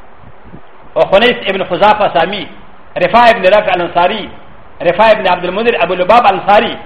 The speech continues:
الزبير بن عوام القرشي. زيد بن سهل ابو طلحه الانصاري. ابو زيد الانصاري. سعد بن مالك الزهري.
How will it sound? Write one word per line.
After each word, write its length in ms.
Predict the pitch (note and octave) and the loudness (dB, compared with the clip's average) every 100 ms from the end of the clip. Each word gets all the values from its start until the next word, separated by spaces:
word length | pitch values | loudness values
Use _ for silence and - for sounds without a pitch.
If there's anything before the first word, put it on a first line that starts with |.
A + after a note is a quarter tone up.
| - - - - | -18 -20 -20 -10
الزبير 360 | D#3 F3 G#3 B3+ A#3 | -6 -2 2 2 2
بن 80 | F#3 | 2
عوام 280 | F#3+ A3 | 2 2
القرشي. 600 | F#3 - F3+ E3+ A#3+ F3 - - - - - - | 0 -4 -6 -6 -8 -10 -12 -18 -20 -20 -20 0
زيد 200 | C4+ D4+ C#4 | 0 2 2
بن 180 | B3 A#3 | 2 4
سهل 160 | A#3 | 2
ابو 120 | A3 G3+ | 2 2
طلحه 280 | C4 - | 0 0
الانصاري. 440 | G#3+ F#3 A#3 A#3+ - - - - - - - - - - | -2 2 2 2 -4 -14 -20 -20 -20 -20 -20 -20 -16 -6
ابو 180 | E3 F3+ | -4 -2
زيد 320 | F#3+ A3 F#3+ | 0 -2 -4
الانصاري. 600 | E3+ F3+ - G#3+ G#3 C#3+ - - - - - | -6 -6 0 2 2 -2 -12 -20 -20 -6 2
سعد 220 | C4+ A#3 | 2 2
بن 180 | A3 G#3 | -2 0
مالك 300 | G3+ F#3+ - - - D#3+ | 2 0 -4 -12 -8 -6
الزهري. 500 | D#3+ D#3+ A3 F#3+ | -4 -4 -4 -6